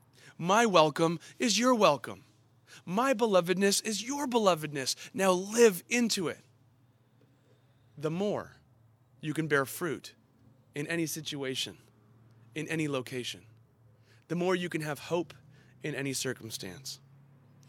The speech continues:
See how he loves you. Trust in his love. Abide in it. And bear fruit where you are. Let's pray together. Gracious God, we pray now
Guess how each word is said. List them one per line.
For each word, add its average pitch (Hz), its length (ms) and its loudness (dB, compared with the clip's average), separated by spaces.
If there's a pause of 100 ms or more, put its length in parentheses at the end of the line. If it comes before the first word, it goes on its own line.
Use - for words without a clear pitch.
(300)
See 214 480 2
how 185 220 -2
he 151 80 -4
loves 127 340 -8
you. 92 120 -20 (1400)
Trust - 460 -2
in 185 80 -4
his 156 200 -6
love. 101 440 -10 (960)
Abide 147 400 -2
in 117 100 -8
it. - 140 -20 (1400)
And 139 140 -8
bear 147 180 2
fruit 165 320 -4
where 135 120 -6
you 117 180 -6
are. 95 240 -12 (960)
Let's 131 120 -10
pray 123 160 -4
together. 101 340 -10 (3000)
Gracious 151 360 0
God, 143 220 -4
we 131 80 -8
pray 156 260 -4
now 123 340 -6